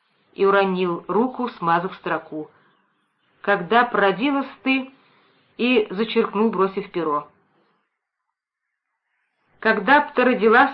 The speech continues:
при мне», «Когда б родилась ты моею», может быть, так, может, иначе, но он не мог даже закончить строки. Мог ли он говорить о ней так и так ее называть?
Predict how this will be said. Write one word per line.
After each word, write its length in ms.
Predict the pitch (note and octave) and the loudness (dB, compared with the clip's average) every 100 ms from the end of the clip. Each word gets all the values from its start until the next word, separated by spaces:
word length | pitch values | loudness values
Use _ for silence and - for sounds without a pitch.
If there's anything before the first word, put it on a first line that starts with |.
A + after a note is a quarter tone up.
| - | -2
при 160 | A3+ | 0
мне», 380 | G#3+ G#3 A3+ D4 - _ _ _ _ _ _ _ - | 2 2 0 0 -6 _ _ _ _ _ _ _ -10
«Когда 340 | G3 F3+ G#3+ | -8 -2 0
б 80 | G3 | 2
родилась 460 | G3+ F#3+ G#3+ A3 - - | 0 0 0 0 -2 -4
ты 100 | F#3 | -4
моею», 520 | E3+ F3 A3+ C#4 C#4+ - _ _ _ _ - | -2 0 2 0 -4 -14 _ _ _ _ -4
может 400 | G3+ B3 B3+ A3+ | 2 2 2 0
быть, 240 | B3 B3 | -4 0
так, 260 | C4+ C#4 G#3 | 2 2 2
может, 380 | G3+ G3+ - | 0 0 0
иначе, 520 | G#3+ A3 A#3+ - E3+ D#3 - - - _ F#3 | 0 2 0 -2 -8 -10 -18 -20 -20 _ 0
но 120 | A3+ | 2
он 120 | B3+ | 4
не 80 | B3 | 2
мог 240 | B3+ B3+ | 2 2
даже 260 | A#3 B3+ A#3 | 2 0 2
закончить 560 | A3+ G#3+ A3 A3 G3+ - | -2 0 0 0 -6 -8
строки. 540 | G3 F#3+ F#3 C3+ A#2+ _ _ _ _ _ _ _ - | -6 -6 -6 -16 -16 _ _ _ _ _ _ _ -4
Мог 280 | G#3+ D#4 D4 | 0 2 2
ли 60 | |
он 160 | D4+ C#4+ | 0 0
говорить 460 | C4 B3+ B3+ B3 | 2 2 2 0
о 60 | A#3 | -2
ней 180 | G#3 G3 | 0 -4
так 320 | F#3+ E3 - | -2 -2 -4
и 40 | |
так 260 | E3+ G3 G3+ | -4 -4 -2
ее 120 | G3+ | -2
называть? 520 | F#3+ F3+ F#3+ F3 D#3 | -2 -4 -4 -2 -4